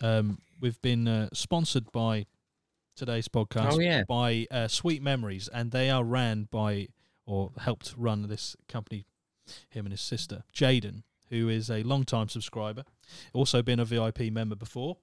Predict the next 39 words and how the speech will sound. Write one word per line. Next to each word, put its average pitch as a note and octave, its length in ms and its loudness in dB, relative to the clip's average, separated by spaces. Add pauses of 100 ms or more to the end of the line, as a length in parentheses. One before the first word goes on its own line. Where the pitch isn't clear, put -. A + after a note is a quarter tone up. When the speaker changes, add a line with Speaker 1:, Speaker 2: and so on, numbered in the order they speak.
(580)
Speaker 1:
Um, A2+ 480 -10 (480)
they D#3+ 300 4
have D#3 220 0
sent B2 440 2
me B2 520 2 (600)
some A#2+ 300 -2
sweets. - 640 -2
They A2 100 -2
sell A#2+ 220 0
sweets. - 560 -4 (840)
Uh, F#2+ 160 -4
but G#2 160 -6
he C3 100 0
said C3 400 0
in C#3 180 2
particular G#2+ 540 -2
he, A2 200 -4
he A2+ 240 -6
has A#2+ 340 -4 (160)
quite A#2+ 340 -4 (960)
a A#2 120 -6
good A#2 340 -4 (200)
time A2 520 2
watching A#2 380 -6
people G#2+ 320 -6
trying G#2+ 320 -4
to G2+ 80 -4
try G#2 340 -6
these G2 200 -6
sour G2+ 400 -2
sweets. - 440 -4
Now, A2 100 0
I've B2+ 100 0
got A#2+ 120 -2
a A#2 60 -4
bag A#2 280 0
of G2+ 120 -4
'em G2+ 80 -2
here, F#2 300 -4